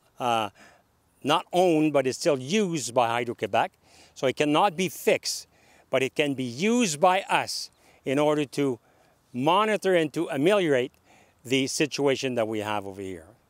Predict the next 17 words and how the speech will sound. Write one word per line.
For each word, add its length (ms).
So 200
that 160
being 180
said, 200
I 100
will 120
pass 380
on 260
the, 220
uh, 160
the 80
wording 280
now 240
to, 320
uh, 340
Madame 400
Tran, 420